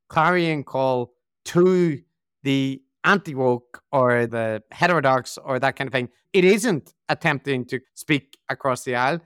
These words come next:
It's just reinforcing. And you can see it by the way that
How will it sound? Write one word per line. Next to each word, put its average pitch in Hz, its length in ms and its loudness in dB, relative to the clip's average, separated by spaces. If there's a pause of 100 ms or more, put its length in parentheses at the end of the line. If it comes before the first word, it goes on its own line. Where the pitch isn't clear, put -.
(120)
It's - 140 -6
just 208 180 0
reinforcing. 175 840 -2
And 151 180 -4
you 160 80 -2
can 165 160 -4
see 196 360 -4
it 180 200 -6 (160)
by 160 220 0
the 151 100 -6
way 151 200 -2
that 143 220 -2